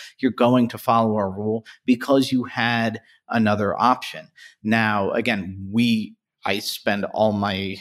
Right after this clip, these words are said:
money and I write books, et cetera, to, to afford this for parents who, who don't, um, who aren't that fortunate. Um,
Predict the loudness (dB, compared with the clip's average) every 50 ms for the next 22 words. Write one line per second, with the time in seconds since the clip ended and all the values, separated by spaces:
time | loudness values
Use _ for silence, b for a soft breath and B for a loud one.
0 | -16 _ _ _ -2 0 2 2 4 2 2 2 2 0 0 0 0 0 0 0
1 | -4 -6 0 2 2 2 2 0 -6 -8 -6 -6 -6 -2 0 0 2 2 2 0
2 | 0 0 0 0 0 -2 -2 -2 -4 -6 -6 -6 -6 -6 -2 2 4 6 6 6
3 | 4 2 0 -2 -4 -4 -2 -2 0 2 2 2 0 0 -2 -2 0 0 0 -2
4 | -4 -4 -4 -2 -2 -2 0 2 4 4 4 4 2 0 0 0 2 2 2 2
5 | 0 0 -2 -4 -6 -8 _ B B B B B B B B B 0 0 0 0
6 | 0 0 2 4 4 4 4 0 -2 -6 -6 -4 -2 0 2 2 2 0 -4 -6
7 | -2 0 2 2 2 0 0 2 2 2 0 0 2 2 2 2 0 -2